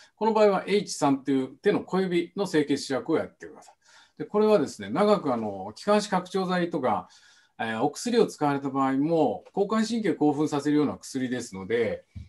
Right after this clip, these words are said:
その場合は心臓のエイチ三を入れるといいですね。副交感し-、副交感神経異常興奮に対して薬で交感神経興奮させてるんですね。清潔視力の場合は副交感神経異常興奮してるわけだから、こっちだけ落とせばいいんです。薬の場合はこうやってるわけですから、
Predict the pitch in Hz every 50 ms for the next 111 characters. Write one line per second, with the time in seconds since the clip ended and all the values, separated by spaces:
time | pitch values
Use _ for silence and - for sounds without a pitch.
0 | _ _ - 190 220 233 214 220 220 214 208 208 208 202 185 180 - - 185 196
1 | 196 185 190 190 190 190 185 196 196 185 - - - 160 175 175 175 - - 185
2 | 180 185 180 180 180 170 170 175 170 - 170 156 151 131 92 - - - 123 120
3 | - - _ - 202 202 196 208 208 214 202 196 - - - _ - _ _ -
4 | - - 220 214 208 214 214 208 208 220 220 196 185 156 147 156 175 170 170 180
5 | 180 170 156 156 139 131 135 131 123 117 - - - - - - 202 196 196 190
6 | 190 185 202 196 208 208 190 196 208 180 165 - - 143 127 117 123 107 120 110
7 | - - 113 107 92 - - - - - - _ _ _ _ _ _ _ _ _
8 | _ _ _ - - 202 220 220 247 226 - 233 233 220 202 190 165 147 143 139
9 | 131 127 123 - - _ _ _ - 214 214 208 220 220 202 233 220 202 170 160
10 | 151 190 185 175 196 196 175 147 - - 147 139 127 117 117 107 95 95 92 -
11 | - - - - - 208 214 208 - - 247 240 233 226 214 202 196 185 170 170
12 | 110 104 92 - - _ _ _ _ _ _ _ _ - - - - 226 226 240
13 | 233 233 220 208 202 190 170 151 - - - 226 220 220 214 208 214 208 190 190
14 | 180 147 113 98 - - 104 -